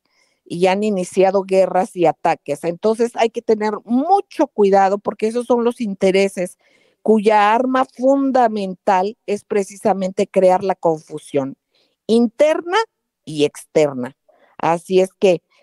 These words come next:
pues yo, eh, sugiero eso, queridos amigos, con todo respeto,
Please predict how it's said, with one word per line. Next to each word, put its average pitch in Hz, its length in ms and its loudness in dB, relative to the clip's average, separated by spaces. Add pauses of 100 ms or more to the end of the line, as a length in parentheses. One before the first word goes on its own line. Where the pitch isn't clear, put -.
(120)
pues 170 220 2
yo, 214 420 2
eh, 165 280 -2
sugiero 214 680 0
eso, 208 300 -2
queridos 190 500 -2
amigos, 185 420 -4
con 170 260 -2 (100)
todo 233 260 4
respeto, 220 800 -2